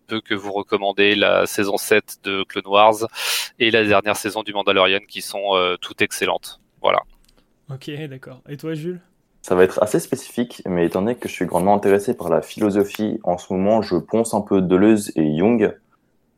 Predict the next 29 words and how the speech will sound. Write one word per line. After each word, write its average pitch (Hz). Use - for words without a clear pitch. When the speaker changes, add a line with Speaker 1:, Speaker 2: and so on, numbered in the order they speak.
Speaker 3:
Pour -
pitcher 104
assez 95
rapidement, 98
Jung, 104
ça 90
va 85
être -
tout -
ce -
qui -
touche -
à 87
la 85
psychologie. 85
Ça 78
se -
rapporte 82
à 80
ce -
qui -
est -
de -
Freud, 87
pour -
ceux -
qui -
sont -
intéressés. -